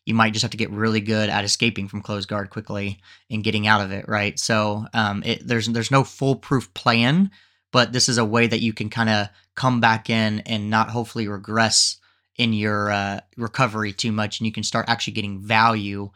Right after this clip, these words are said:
out of training on the mat while coming back. So don't think that you have to be one hundred percent. Your knee doesn't need to be one hundred percent to come in.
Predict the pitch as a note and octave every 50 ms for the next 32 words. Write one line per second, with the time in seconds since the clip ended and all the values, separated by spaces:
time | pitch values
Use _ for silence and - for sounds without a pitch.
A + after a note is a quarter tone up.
0 | - - - _ _ _ - A#2 A2 G2+ F#2+ - - - A#2+ A#2 A2+ A2 A2 G#2+
1 | G#2 G#2 G#2 G2+ G#2 G2+ G2+ G2+ G2 - - A2+ G#2+ G2+ - - A2 G#2 G2 G2
2 | G2 A2 G2 F#2+ - - - A2 A2 - C#3+ D3 - G3 F#3 D#3+ D#3 - C#3 C3+
3 | C3 A#2 - A#2 B2+ A#2+ A2+ A2 A2 - - _ _ _ _ - B2 B2+ G#2+ -
4 | - - D3+ D#3+ D#3 D3 D3 C#3 G#2+ - - C3 A2+ - - - C3 A#2+ A2 -
5 | - A#2 A#2 A#2 B2 C#3 C#3+ C#3+ C#3 C3 A#2 C3 C3 B2+ A#2+ A#2 A#2+ A2+ G#2+ A2
6 | A2 G#2 G2+ - C3+ C#3+ C3+ C3 A2 - A#2+ A2 - A#2+ G#2+ G2+ A2+ G#2 - -
7 | A#2 C#3+ F#3 E3 G#2+ G#2 G#2+